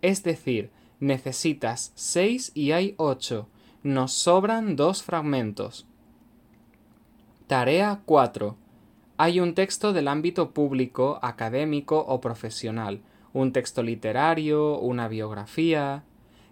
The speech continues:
que también está incompleto. En este caso, hay catorce espacios en blanco, y para cada espacio hay tres opciones, A, B o C, para elegir la respuesta correcta.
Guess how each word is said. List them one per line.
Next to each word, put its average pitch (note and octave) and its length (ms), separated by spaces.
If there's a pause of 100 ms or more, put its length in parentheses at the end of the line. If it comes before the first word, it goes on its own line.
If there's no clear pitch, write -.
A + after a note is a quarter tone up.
que D3 140
también C#3+ 480
está D#3 340
incompleto. A2+ 880 (680)
En B2+ 120
este B2+ 340
caso, F3 540
hay C#3+ 200
catorce B2+ 680
espacios F3+ 580
en B2+ 140
blanco, A2 480 (420)
y C#3+ 140
para B2+ 320
cada C#3+ 260
espacio F#3 640
hay C#3+ 160
tres E3+ 280
opciones, B2+ 720 (420)
A, C#3 260 (100)
B C3 400
o B2 160
C, A#2 320 (580)
para C3 220
elegir B2+ 460
la E3+ 100
respuesta C#3 640
correcta. A#2+ 600